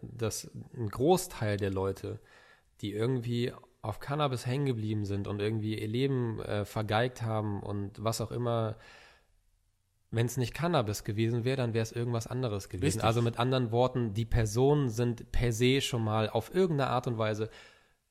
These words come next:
Speaker 1: weiß ich nicht, vorbelastet ist auch ein hartes Wort, aber da ist schon mal irgendwas gewesen und das wird durch Cannabis in der Regel dann halt noch verstärkt.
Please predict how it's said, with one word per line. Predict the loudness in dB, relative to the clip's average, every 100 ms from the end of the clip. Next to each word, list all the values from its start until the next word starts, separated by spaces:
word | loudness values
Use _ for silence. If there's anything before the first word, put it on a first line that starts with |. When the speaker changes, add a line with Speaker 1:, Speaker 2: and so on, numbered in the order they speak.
| _ _ _
Speaker 1:
weiß | 2 2
ich | 2
nicht, | -4
vorbelastet | -4 -2 0 2 0 -2 -8
ist | -4
auch | -4 -2
ein | -2
hartes | -2 -4 -2
Wort, | 0 2
aber | 0 -2
da | 0 0
ist | 0 -2
schon | 0
mal | 0 0
irgendwas | 0 0 -2
gewesen | -2 0 0 0
und | -2 -2
das | -4 -4
wird | -4
durch | -6 -6
Cannabis | -6 -2 -2 -4 -4
in | -2
der | -2
Regel | -2 -2
dann | -4 -4
halt | -4
noch | -6
verstärkt. | -6 -8 -6 -8 -8